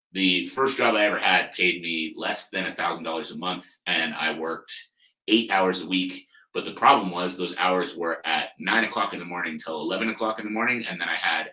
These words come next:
a six, no, sorry, eight hour break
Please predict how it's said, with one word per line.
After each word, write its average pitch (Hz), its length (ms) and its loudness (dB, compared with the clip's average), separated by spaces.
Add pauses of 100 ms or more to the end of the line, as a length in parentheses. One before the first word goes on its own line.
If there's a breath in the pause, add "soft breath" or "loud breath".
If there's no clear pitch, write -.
a 73 460 -4 (380)
six, - 1200 0
no, 87 300 -8
sorry, 90 320 -2 (100)
eight 113 160 8
hour 92 260 2
break 80 300 -4